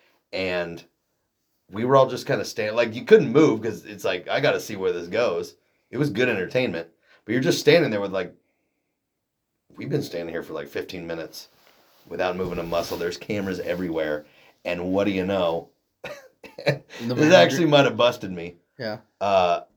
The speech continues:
Speaker 1: the C E O, who is an absolute hard ass and does not tolerate that kind of shit,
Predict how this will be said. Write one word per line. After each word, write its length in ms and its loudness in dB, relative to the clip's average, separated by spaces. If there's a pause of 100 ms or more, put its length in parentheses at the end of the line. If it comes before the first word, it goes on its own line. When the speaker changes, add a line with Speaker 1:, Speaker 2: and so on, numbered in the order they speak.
Speaker 1:
the 100 -10
C 400 -4
E 60 2
O, 360 2 (360)
who 280 -10
is 160 -6
an 200 -4
absolute 480 -2
hard 360 -2
ass 420 0
and 400 -6 (280)
does 200 -8
not 240 -4
tolerate 380 2
that 160 -6
kind 140 -6
of 60 -10
shit, 400 -2